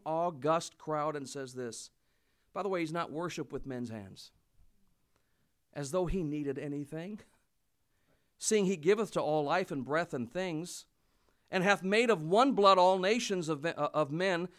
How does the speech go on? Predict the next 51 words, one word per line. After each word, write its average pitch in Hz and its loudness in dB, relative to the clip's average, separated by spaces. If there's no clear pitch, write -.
for 196 2
to 180 4
dwell 196 8
on 175 0
all 214 4
the 202 -2
face 202 0
of 180 -4
the 165 0
earth." 185 0
By 180 0
the 180 -2
way, 170 -2
verse 170 -8
twenty-six 170 -8
destroys 156 -4
Black 143 -2
Lives 135 -4
Matter 143 -8
in 123 -10
a 113 -14
second. 123 -10
"Hath 180 0
made 208 4
of 170 2
one 214 4
blood 196 8
all 202 6
nations 185 0
of 180 -2
men 175 -2
for 175 -2
to 165 0
dwell 175 4
on 165 -2
all 190 2
the 196 -2
face 196 -2
of 196 -4
the 180 2
earth, 147 0
and 175 0
hath 180 2
determined 214 -2
the 185 -4
times 196 -2
before 190 0
appointed 185 0
and 175 -2
the 165 0
bounds 196 4